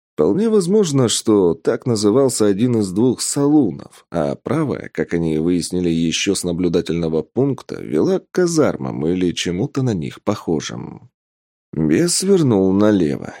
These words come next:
и уже через пяток минут они припарковали свою запылённую технику среди кучи подобной, стоящей возле двухэтажного здания с вывеской «Весёлый фунт» и изображённым на ней человеком, смахивающим своим видом на классического мусорщика.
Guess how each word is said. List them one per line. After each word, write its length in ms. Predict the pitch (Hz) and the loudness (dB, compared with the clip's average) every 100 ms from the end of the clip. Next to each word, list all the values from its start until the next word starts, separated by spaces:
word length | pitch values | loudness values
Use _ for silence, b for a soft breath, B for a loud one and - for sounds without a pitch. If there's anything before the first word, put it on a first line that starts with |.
| - | -2
и 100 | 76 | 0
уже 320 | 87 131 160 | 2 2 2
через 360 | 127 113 104 | 2 2 0
пяток 480 | - 92 - 139 139 | 0 0 2 2 2
минут 560 | - 98 92 143 151 120 | -2 0 0 0 0 0
они 260 | 110 160 | 2 2
припарковали 800 | 170 147 131 120 - 98 139 131 | 2 0 0 0 0 2 2 2
свою 400 | 104 92 92 120 | 0 2 2 2
запылённую 720 | 113 98 98 107 110 98 80 | 0 0 2 2 2 0 -2
технику 640 | 78 156 156 - 127 123 104 | -2 -4 -4 -4 -4 -2 -4
среди 420 | 95 98 160 208 | -2 -2 -2 -4
кучи 400 | - 101 - 82 | -2 -4 -4 -6
подобной, 680 | - 120 110 95 - 50 - | -2 0 2 0 0 -8 -14
стоящей 540 | - 90 90 87 - | -2 0 2 0 -2
возле 360 | 82 87 85 85 | -2 -2 0 -2
двухэтажного 840 | 78 82 82 85 82 - 73 69 64 | 0 -2 -2 0 -2 -2 -4 -4 -4
здания 560 | 69 85 135 139 131 | -4 -2 -2 -2 -2
с 160 | 123 85 | -4 -2
вывеской 580 | 85 151 160 160 - 151 | 0 2 0 0 0 2
«Весёлый 640 | 143 131 92 87 82 80 | 2 0 0 2 2 0
фунт» 540 | - 101 131 151 - | -2 -2 0 0 0
и 160 | 156 190 | -2 0
изображённым 960 | 175 160 131 120 87 110 147 131 113 101 | 0 2 4 2 2 2 2 2 2 0
на 100 | 95 | 2
ней 260 | 107 131 | 0 0
человеком, 880 | - 127 117 117 131 117 - - - | -2 0 2 2 2 0 -2 -12 -16
смахивающим 880 | - - 180 135 98 95 87 - 87 | -12 -4 -4 -2 -2 0 0 -4 -6
своим 380 | - 92 92 82 | -2 0 0 -2
видом 460 | 76 117 117 107 131 | 0 0 0 0 -2
на 80 | |
классического 880 | 180 143 131 90 - - - 78 92 | -2 -2 -2 -6 -8 -10 -4 -2 0
мусорщика. 1080 | 113 98 - 62 - - - - 50 - | 0 -2 -4 -6 -6 -6 -8 -14 -14 -16